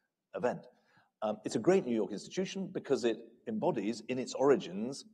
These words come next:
something important about New York, which is that the International Rescue Committee was founded by Albert Einstein in the nineteen thirties because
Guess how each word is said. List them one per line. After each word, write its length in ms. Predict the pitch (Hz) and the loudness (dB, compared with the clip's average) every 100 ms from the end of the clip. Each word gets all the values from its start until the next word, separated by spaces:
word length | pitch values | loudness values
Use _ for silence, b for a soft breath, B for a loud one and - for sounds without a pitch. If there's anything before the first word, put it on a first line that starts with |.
| _ | _
something 260 | - 113 117 | -8 -6 -4
important 360 | 107 104 98 | -4 -4 -4
about 220 | 98 104 | -4 -4
New 120 | 120 139 | -4 -4
York, 240 | 135 82 | -4 -4
which 140 | - | -6
is 120 | 110 95 | -4 0
that 160 | 110 B B B B B _ | 0 B B B B B _
the 60 | 113 | -4
International 320 | - 117 110 | -2 -2 -2
Rescue 220 | - 110 | -4 -6
Committee 180 | 110 123 | -6 -6
was 100 | - | -6
founded 380 | - 120 147 131 | -6 -4 0 0
by 100 | 117 | 2
Albert 260 | 113 92 - | 2 0 -4
Einstein 520 | 98 101 107 110 113 | -8 -4 -4 -2 -4
in 160 | 127 147 | -2 0
the 60 | 131 | 0
nineteen 400 | 98 90 95 87 | -2 -4 -8 -8
thirties 320 | 90 107 117 | -4 -4 -4
because 240 | 120 135 | -8 -8